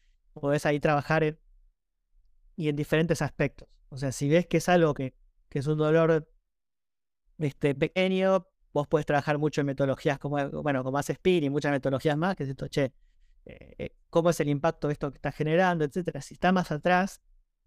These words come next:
es educarlo, no sé, una empresa que hizo el curso, eh, hace poco, eh, que creo que también trabaja con ustedes, hacen seo local. Y es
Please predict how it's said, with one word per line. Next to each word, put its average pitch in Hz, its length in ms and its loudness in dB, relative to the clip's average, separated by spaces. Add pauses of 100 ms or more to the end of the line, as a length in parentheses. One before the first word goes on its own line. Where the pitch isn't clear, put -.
es 147 160 -6
educarlo, 160 560 0
no 143 80 -6
sé, 131 300 -8 (300)
una 156 140 0
empresa 165 260 2
que 156 80 2
hizo 160 120 0
el 147 100 2
curso, 185 640 0 (380)
eh, 127 680 0
hace 135 220 -8
poco, 190 440 4 (380)
eh, 127 600 -8
que 147 100 2
creo 175 140 8
que 147 40 4
también 147 300 4
trabaja 147 260 2
con 143 120 0
ustedes, 175 540 0
hacen 147 300 -4
seo 156 320 4
local. 135 340 0 (580)
Y 143 480 0 (800)
es - 280 -2